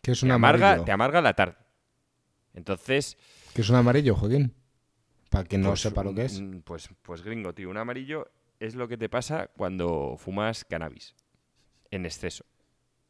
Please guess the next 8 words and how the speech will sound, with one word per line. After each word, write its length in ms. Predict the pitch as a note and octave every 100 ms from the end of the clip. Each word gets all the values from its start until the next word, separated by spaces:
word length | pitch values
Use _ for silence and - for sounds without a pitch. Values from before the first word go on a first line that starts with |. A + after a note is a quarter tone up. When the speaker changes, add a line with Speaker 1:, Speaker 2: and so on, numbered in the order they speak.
| _ _ _ _ _ _ _ _ _ _
Speaker 2:
Yo, 400 | F#2 A2 E3+ - _ _ _
decíroslo, 600 | G2 E2+ G2+ G#2+ C3 E3 -
es 200 | G2+ A2
una 120 | G#2
experiencia 420 | F#2+ G#2 G2+ F2+
que 100 | G2+
he 40 |
vivido 400 | G2 G2+ F#2 E2+